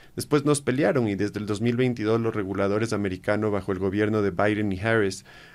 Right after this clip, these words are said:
han sido, han tratado de atacar a cripto de una forma muy fuerte porque tienen influencias bancarias atrás que no les convenía.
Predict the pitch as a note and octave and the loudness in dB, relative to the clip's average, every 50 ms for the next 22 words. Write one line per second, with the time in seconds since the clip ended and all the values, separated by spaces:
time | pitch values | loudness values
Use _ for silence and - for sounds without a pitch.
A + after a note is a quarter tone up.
0 | - - - G#2+ G#2+ G2 - - A#2+ A#2+ A#2 B2 B2 - - A2 A2 G2 - G#2 | -20 -10 -6 -4 -4 -2 0 2 4 4 4 4 4 2 2 0 0 0 0 -2
1 | G2+ G2 A#2+ B2+ C3+ C#3 C#3 C3 B2+ A#2+ G2+ - G2 - - G2 - - A#2 A#2 | 0 2 4 4 4 6 4 4 4 2 2 0 -2 -4 -4 -4 -4 -2 0 0
2 | B2 B2 - A#2+ A#2+ A#2+ B2 B2+ A2 G#2+ A#2 B2 A#2 A2+ - A#2+ A2+ A2+ A#2+ A2+ | 0 0 -2 -4 -4 0 0 0 0 2 0 0 0 -2 0 -2 0 0 0 -2
3 | G#2+ G#2+ A#2 B2 A#2+ - A2 A2 - - A#2+ - - G2 F#2+ - F#2 F#2 - G2+ | -2 -2 -4 -4 -4 -4 -6 -6 -4 -6 -8 -6 -8 -8 -6 -6 -6 -4 -4 -2
4 | G#2+ A2+ A2 G#2 F#2+ - - F#2 G2 G2 G2 G2 A2 F#2+ F2+ G2+ G2 F#2 - G2 | 0 0 0 -2 -2 -4 -4 -4 -2 -2 -2 -2 -4 -4 -2 -4 -4 -2 0 0
5 | G2 G2 G2+ G2+ G2 F#2 F#2+ - G2 G2 F#2+ - - F#2 F#2 F#2 F#2 F#2+ G2 G2 | 0 0 0 0 -2 -2 -4 -2 -2 -2 -2 -2 -4 -6 -4 -4 -2 -4 -4 -4
6 | - - G#2+ G#2 G#2 A#2 A2+ G2+ F#2 F2+ F2+ | -4 -6 -4 -2 -2 0 0 0 0 -2 -4